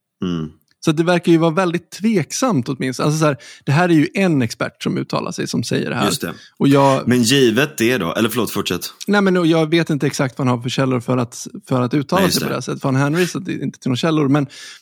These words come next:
Speaker 2: men
Speaker 1: Men om
Speaker 2: men
Speaker 1: vi antar att det är sant då,
Speaker 2: Mm.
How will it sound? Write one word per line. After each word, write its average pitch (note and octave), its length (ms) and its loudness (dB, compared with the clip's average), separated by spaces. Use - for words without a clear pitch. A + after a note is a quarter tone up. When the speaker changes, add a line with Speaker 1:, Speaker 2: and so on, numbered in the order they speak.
Speaker 2:
men D3+ 240 2
Speaker 1:
Men B2 160 2
om C#3 120 4
Speaker 2:
men E3 100 2
Speaker 1:
vi F3+ 80 4
antar A2 300 0
att F#2 120 -2
det F#2+ 80 0
är F2 40 0
sant C#3+ 420 -2
då, F2 200 -6
Speaker 2:
Mm. C3+ 180 0